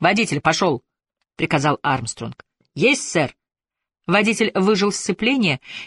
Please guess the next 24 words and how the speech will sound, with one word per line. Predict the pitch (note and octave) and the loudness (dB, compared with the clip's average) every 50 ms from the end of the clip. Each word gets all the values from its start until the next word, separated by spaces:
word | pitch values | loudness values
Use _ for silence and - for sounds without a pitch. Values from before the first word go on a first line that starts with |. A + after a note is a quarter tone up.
| - | -4
и | - G3+ | -2 0
фургон, | G#3 - G#3+ G#3 G3 F#3+ B3 G3+ G3 G3+ - - _ _ _ _ _ _ _ _ _ _ | 2 2 2 2 4 4 4 4 2 0 -2 -6 _ _ _ _ _ _ _ _ _ _
пробравшись | - E3 E3+ E3 D#3+ D#3+ F#3+ G#3+ A3 - - - B2+ - | 2 2 4 4 4 2 2 2 0 -2 -4 -4 -4 -4
через | - - D3 B2+ B2+ - - | -2 -2 -2 -2 -2 -4 -6
толпу, | - - B2+ B2+ B2+ - - A#3+ B3+ A#3+ _ _ _ _ _ _ _ - | -6 -4 -4 -4 -4 -4 -4 -4 -4 -4 _ _ _ _ _ _ _ -2
влился | D3 E3 F#3+ A3+ D4 D#4+ D#4 - - C4+ | 0 2 4 4 4 2 2 0 -2 -2
в | A#3+ | -2
густой | A3 B3 A#3+ - - - A#3 A#3 | 0 -2 -4 -2 -2 -2 -2 -2
поток | - - G#3+ G3+ - G3+ G3 - | 0 0 0 0 2 -2 -2 0
машин, | - F3 F3 - - - F3 E3 E3 - - - _ _ _ - | 0 0 0 0 0 0 0 0 0 -4 -10 -20 _ _ _ -4
направляясь | D3 D#3+ D3+ - D3+ C#3+ C#3+ D3 D3+ D#3 C#3+ - - | -2 -2 0 0 0 2 2 2 2 2 0 0 -4
в | C3 C#3 | -4 -2
главное | C#3 C#3+ C3+ B2+ A#2+ A#2+ A#2+ A#2+ | 0 2 2 2 2 0 -4 -6
управление. | A#2 - C3 B2 A#2 A2+ A2 G#2+ G#2 G#2 G#2+ C3+ B2+ - _ _ _ _ _ - | -4 -4 -4 -4 -4 -4 -4 -6 -6 -8 -8 -12 -14 -16 _ _ _ _ _ -2
«Ладно, | - D3 D3 C3+ A#2+ A2 A2+ A2 G#2+ - - _ _ _ _ _ _ _ | 0 2 2 2 2 -2 -4 -6 -6 -8 -12 _ _ _ _ _ _ _
Малькольм, | C3+ B2+ A#2+ A#2+ - - G#2+ A2+ C3 - _ _ _ _ _ _ - | -4 -4 -4 -4 -6 -10 -12 -12 -14 -18 _ _ _ _ _ _ -4
можешь | C#3 D3 D3 B2+ B2 - | -2 0 0 0 0 -2
начинать». | C#3+ C3+ - - C#3 B2+ A2+ - - - - - _ _ _ - _ _ _ _ | -4 -4 -4 -4 -4 -4 -6 -6 -10 -12 -16 -18 _ _ _ -20 _ _ _ _
Агент-китаец | - D#3 F3 F3 G3+ G3 - - F#3 - F#3+ F3+ F3+ F3+ | 0 0 2 2 2 2 0 0 0 2 2 0 0 0
вынул | - F3+ F#3 F#3 - - | 0 0 0 0 2 2
острый, | F#3 F3+ E3+ - - F3 E3 | 0 0 0 0 -2 -2 -2
как | - - E3 D#3+ - - | 0 -2 -2 -4 -4 -4
бритва, | D#3+ D3+ D#3+ D#3 D3+ C#3+ D3 D3+ | -2 0 0 0 0 0 -2 0
нож. | C3+ B2 A2 - - - - | 0 -2 -4 -4 -6 -10 -12